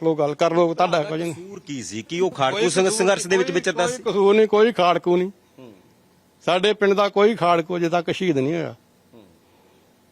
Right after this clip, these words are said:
Speaker 1: ਸਾਡਾ ਪਿੰਡ ਬੜਾ ਵਧੀਆ ਪਿੰਡ ਹੈ ਇਹ।
Speaker 2: ਹੂੰ।
Speaker 1: ਪਿੰਡ 'ਚ ਕੋਈ ਪਾਰਟੀ ਬਾਜੀ ਨਹੀਂ, ਕੋਈ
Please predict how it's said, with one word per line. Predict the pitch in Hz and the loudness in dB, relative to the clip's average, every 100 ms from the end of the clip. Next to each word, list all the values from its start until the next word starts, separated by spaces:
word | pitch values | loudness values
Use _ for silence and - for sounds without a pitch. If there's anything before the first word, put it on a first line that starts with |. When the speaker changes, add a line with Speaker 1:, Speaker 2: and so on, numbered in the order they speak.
| _ _ _ _ _ _ _ _ _ _ | _ _ _ _ _ _ _ _ _ _
Speaker 1:
ਸਾਡਾ | 143 | -2
ਪਿੰਡ | 170 180 | 0 -2
ਬੜਾ | 190 170 185 | 0 0 2
ਵਧੀਆ | 185 156 185 254 | 0 -2 0 -2
ਪਿੰਡ | 240 151 | -2 -2
ਹੈ | 127 120 | -2 -2
ਇਹ। | |
Speaker 2:
ਹੂੰ। | 110 104 _ _ _ _ - _ _ _ _ _ _ | -6 -14 _ _ _ _ -20 _ _ _ _ _ _
Speaker 1:
ਪਿੰਡ | 143 | -4
'ਚ | 139 | -2
ਕੋਈ | 151 165 | 0 2
ਪਾਰਟੀ | 170 156 156 151 | 2 2 2 0
ਬਾਜੀ | 147 151 151 | 0 2 2
ਨਹੀਂ, | 156 | 2
ਕੋਈ | 156 156 151 | 0 -2 -4